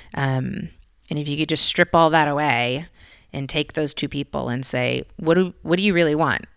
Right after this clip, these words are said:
Like, what do you want your life to be like? And what do you want it to be shaped like? And how do you wanna be a parent?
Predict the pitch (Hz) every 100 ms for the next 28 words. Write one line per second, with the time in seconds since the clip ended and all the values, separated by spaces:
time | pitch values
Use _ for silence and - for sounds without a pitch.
0 | - 160 151 151 170 170 - 160 151 127
1 | - - 143 143 - - - - 143 139
2 | 135 139 147 147 139 135 - 143 - -
3 | 127 - - - 139 135 123 - - -
4 | - - - - 143 143 147 151 151 143
5 | 147 147 147 - 147 - 143 101